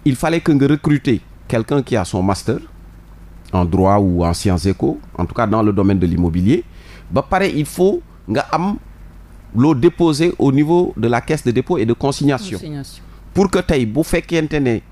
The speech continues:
Speaker 1: daw nga ak xaalisu ay nit, parce que gis nañ ko fi.
Speaker 2: Mhm.
Speaker 1: Ñu wan la ay terrain, nga ñëw déposer sa
Speaker 2: Ñu
Speaker 1: xaalis.
Speaker 2: jël xaalis
Speaker 1: Wala ñu
Speaker 2: après.
Speaker 1: laaj la avance, dajale kër yu bari.
Speaker 2: Mhm.
Speaker 1: Agence ba nga xëy fekkoo ko fa.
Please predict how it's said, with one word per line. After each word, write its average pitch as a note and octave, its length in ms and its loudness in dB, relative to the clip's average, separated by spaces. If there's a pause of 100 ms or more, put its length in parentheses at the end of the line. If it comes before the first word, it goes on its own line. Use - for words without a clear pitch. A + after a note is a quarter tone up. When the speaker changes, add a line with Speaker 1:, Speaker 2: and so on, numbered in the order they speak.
(100)
Speaker 1:
daw D3+ 320 2
nga D3 160 0
ak - 160 -6
xaalisu B2 600 0 (260)
ay G#2 320 2
nit, G#2+ 220 2 (380)
parce F#2 160 -4
que G2 100 -2
gis F#2+ 180 -2
nañ G#2 120 2
ko D#3+ 120 -2
fi. - 200 -4
Speaker 2:
Mhm. D#3+ 280 -8 (180)
Speaker 1:
Ñu G#2 80 2
wan A2 220 2
la G#2 80 2
ay G2 180 0
terrain, G2+ 360 0 (360)
nga G#2+ 120 2
ñëw A2 160 4
déposer G#2 380 0
sa - 120 0
Speaker 2:
Ñu F2+ 60 -4
Speaker 1:
xaalis. F#2+ 220 0
Speaker 2:
jël G3 160 0 (320)
xaalis F#3+ 320 -6
Speaker 1:
Wala A#2 200 2
ñu A#2+ 140 4
Speaker 2:
après. A#2 60 4
Speaker 1:
laaj A2+ 200 2
la A2 80 2
avance, A2 380 0
dajale A2 300 2
kër G#2+ 160 0
yu F#2 100 0
bari. G#2 340 -2
Speaker 2:
Mhm. F#3 280 0
Speaker 1:
Agence G#2 300 -2
ba G#2 80 0
nga G2+ 120 2
xëy G2+ 200 -2
fekkoo F#2 300 -4
ko - 100 -8
fa. - 100 -18